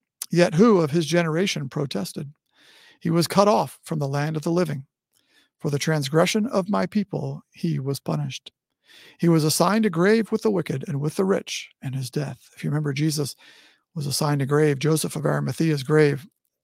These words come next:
a grave in which no one had ever been laid. "Though he had done no violence, nor was any deceit in his mouth." Isaiah fifty-three. What a powerful prophecy of the crucifixion of Jesus, how he suffered and died for the sins of the world.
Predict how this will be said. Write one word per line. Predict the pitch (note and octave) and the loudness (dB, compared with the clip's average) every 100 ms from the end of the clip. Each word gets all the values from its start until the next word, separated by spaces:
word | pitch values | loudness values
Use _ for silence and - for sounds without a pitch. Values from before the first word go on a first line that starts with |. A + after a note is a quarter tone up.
| - | -6
a | |
grave | C#3+ D3+ | 2 2
in | D3 | 2
which | C#3+ - | -2 -2
no | D3 | -2
one | D3+ | 0
had | C3+ C#3+ | 0 0
ever | C3 | 0
been | C#3 C3 | 0 -2
laid. | D3 D3 C3+ _ - - _ _ _ _ _ _ | 0 -2 -4 _ -16 -16 _ _ _ _ _ _
"Though | - D3+ | 2 6
he | F3+ | 8
had | D#3 | 8
done | G3 G3 | 8 10
no | G#3+ | 8
violence, | A#3 A#3 E3+ - - | 8 6 2 -4 -4
nor | D3+ | -2
was | D3 | -2
any | D#3 D3+ | -2 -4
deceit | C#3 - D#3+ D3 | -4 -4 -4 -4
in | C3+ | -4
his | C3 | -4
mouth." | C3+ C3+ B2 | -4 -6 -4
Isaiah | C#3 B2 D3 | -6 -4 -4
fifty-three. | C3 C#3 B2+ D3 C3 | -6 -8 -8 -4 -2
What | C#3+ D3+ | 0 0
a | C#3+ - _ _ _ _ _ | 0 -6 _ _ _ _ _
powerful | - F#3 F#3+ F3 C#3+ D3+ | -4 4 6 6 2 -4
prophecy | - D3+ C#3+ B2+ - C3+ C#3+ - | -2 -2 -2 -4 -4 -6 -8 -10
of | - C#3 C#3 C3 - | -6 -4 -4 -6 -12
the | G3+ | -12
crucifixion | - D#3+ - D#3+ D3 C#3+ C3 - _ _ | -6 -6 -4 -4 -4 -4 -6 -12 _ _
of | D#3+ | -8
Jesus, | C3 C#3+ C#3 C#3 | -2 0 0 -4
how | C#3+ C#3 | -4 -2
he | C3+ | -2
suffered | - D#3+ D3 | 0 0 0
and | C#3 | -2
died | C3+ C3+ C3+ - _ _ _ | 0 0 -2 -6 _ _ _
for | _ C3 | _ -6
the | B2+ | -4
sins | - C#3 | -2 -2
of | C3 | -2
the | C3+ | -2
world. | D3 C3+ - | 0 -2 -4